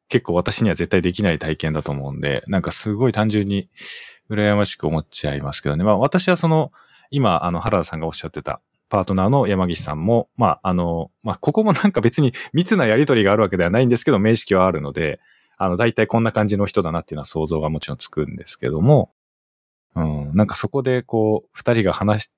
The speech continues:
そういう話をしているところもね、結構イメージできるんですよ。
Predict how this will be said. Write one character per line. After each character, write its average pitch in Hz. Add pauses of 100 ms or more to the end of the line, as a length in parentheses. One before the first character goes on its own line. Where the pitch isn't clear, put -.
そ 135
う 156
い 151
う 143
話 139
を 127
し -
て 104
い 101
る 95
と 98
こ 101
ろ 95
も 76
ね、 71
結 185
構 - (180)
イ -
メ 147
ー 131
ジ 92
で 85
き 92
る 78
ん -
で -
す -
よ。 -